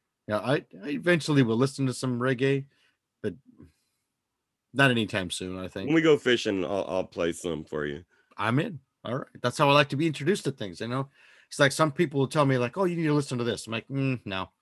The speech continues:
Speaker 1: If we go do something like, like you're saying, like, "We're going fishing, we're gonna listen to this." Fucking A, man. Opens up my eyes, you know?
Speaker 2: Yeah.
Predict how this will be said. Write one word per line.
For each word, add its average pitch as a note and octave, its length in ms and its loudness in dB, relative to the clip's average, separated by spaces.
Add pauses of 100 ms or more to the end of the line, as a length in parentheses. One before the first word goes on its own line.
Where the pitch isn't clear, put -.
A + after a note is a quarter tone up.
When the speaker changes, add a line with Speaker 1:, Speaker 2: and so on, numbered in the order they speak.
(680)
Speaker 1:
If C3+ 160 0
we E3+ 60 0
go D#3 180 6
do F3 260 0
something F3+ 400 -4
like, C#3 280 -2 (280)
like C3 240 0
you're D3+ 120 -2
saying, D#3 260 -2
like, A2 220 -4
"We're D3+ 80 -4
going D#3 180 -2
fishing, C#3 360 -4
we're A#2+ 100 -2
gonna B2 160 0
listen A#2+ 240 -4
to G#2+ 60 -8
this." G2+ 300 -10 (760)
Fucking C#3 640 -12
A, D#3 180 -6
man. G#2+ 340 -8 (140)
Opens C#3 300 0
up C#3 140 2
my B2+ 160 0 (100)
eyes, F#2 240 -12
you G#2 80 -10
know? G#2+ 200 -6 (380)
Speaker 2:
Yeah. G3+ 580 4